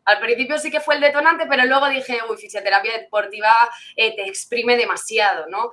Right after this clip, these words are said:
Entonces, no, luego me, me decanté por la rama de, de trauma, ¿no? De aparato locomotor, pues que es un poquito más lo de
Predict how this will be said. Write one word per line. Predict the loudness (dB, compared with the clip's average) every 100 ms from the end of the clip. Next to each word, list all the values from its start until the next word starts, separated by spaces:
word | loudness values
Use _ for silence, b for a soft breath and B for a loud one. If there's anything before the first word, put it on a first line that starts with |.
| B B B
Entonces, | 4 6 2 2 2 4 4 4 2 -2
no, | -2 -2
luego | 0 -2
me, | 0 0 -2 -4 -10 -8
me | -6 -4 -4 -4 -6
decanté | -2 0 0 -2
por | -2
la | 2 4 4 2 0 0
rama | 2 4 2
de, | 2 2 0 -2 -6 -10 _ _ _ _
de | -4
trauma, | 2 2 4 2
¿no? | 2
De | 2
aparato | 4 0 -2 -6
locomotor, | -6 -6 -6 -4 -2 -2 -4 _ _
pues | -16 -14
que |
es | -12
un | -12
poquito | -12 -8
más | -6 -6
lo | -4
de | -6 -6 -8